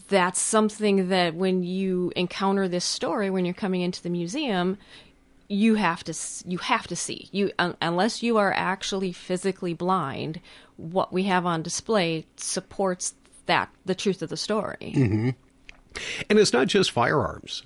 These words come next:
Speaker 2: uh, at that time that were used at that time. You have, uh, artifacts and a lot of different, uh,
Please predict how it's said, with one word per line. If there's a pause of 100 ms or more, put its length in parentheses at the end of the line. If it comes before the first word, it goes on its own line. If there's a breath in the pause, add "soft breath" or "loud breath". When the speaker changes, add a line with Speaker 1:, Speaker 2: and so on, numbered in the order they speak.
Speaker 2:
uh,
at
that
time
that
were
used
at
that
time.
You
have,
uh,
artifacts
and
a
lot
of
different, (500 loud breath)
uh,